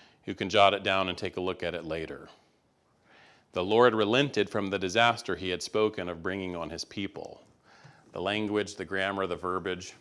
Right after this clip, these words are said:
it's virtually identical, right? So God is repeating this pattern of mercy in Nineveh that he had very famously done for the people of Israel, and Jonah recognizes it.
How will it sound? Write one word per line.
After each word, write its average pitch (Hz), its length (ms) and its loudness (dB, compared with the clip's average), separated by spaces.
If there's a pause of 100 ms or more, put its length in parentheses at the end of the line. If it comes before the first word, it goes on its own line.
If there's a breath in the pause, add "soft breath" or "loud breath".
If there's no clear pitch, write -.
(960 soft breath)
it's - 160 -20
virtually 98 420 -4
identical, 80 680 -8 (1120 soft breath)
right? 90 320 -4 (1160 soft breath)
So 107 140 -4
God 139 320 6
is 123 140 0
repeating 123 520 0
this 107 180 -2
pattern 123 460 0
of 107 120 -2
mercy 113 420 -2
in 98 220 -4
Nineveh 82 500 -4 (680 soft breath)
that 107 100 -10
he 110 120 -2
had 107 120 0
very 143 300 4
famously 135 800 -2
done 95 340 -2
for 98 180 -8
the 95 80 -4
people 92 400 -6
of 90 160 -4
Israel, 95 500 -4 (260 loud breath)
and 87 180 -8
Jonah 165 320 0
recognizes 98 800 -4
it. - 300 -20